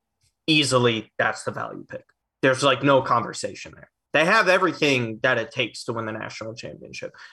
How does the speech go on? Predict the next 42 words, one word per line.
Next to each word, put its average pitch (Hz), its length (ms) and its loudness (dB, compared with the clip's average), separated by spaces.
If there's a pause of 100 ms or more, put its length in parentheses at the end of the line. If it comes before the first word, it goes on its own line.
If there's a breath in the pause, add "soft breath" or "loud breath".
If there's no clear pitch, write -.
(120)
The 185 80 4
talent 165 460 4
is 139 180 -2
there. 123 440 4 (160 soft breath)
They're 127 200 4
as 113 160 2
deep 160 300 -2
of 165 100 0
a 160 40 0
team. 139 580 -6 (180)
They 127 80 -2
could 123 200 -4
play 185 220 4
defense 143 540 2
from 120 200 -4
time 127 180 2
to 123 80 2
time, - 40 -6
but 120 160 -6
they, 135 320 0 (120)
they 120 80 -10
were 123 420 -4 (240 loud breath)
abysmal 147 1120 0
in 139 120 0
that 123 180 2
A 120 100 0
C 123 160 -6
C 117 200 -8
tournament 113 440 -6
with - 120 -20
defense. - 340 -18 (340 loud breath)
Even 285 240 6
if 240 140 2
you're 196 100 4
winning 180 280 4
a 123 100 2
couple 143 240 0
games, 127 420 -2
Syracuse 214 680 2
with 151 260 0
Buddy 170 260 0
Boeheim 127 680 -2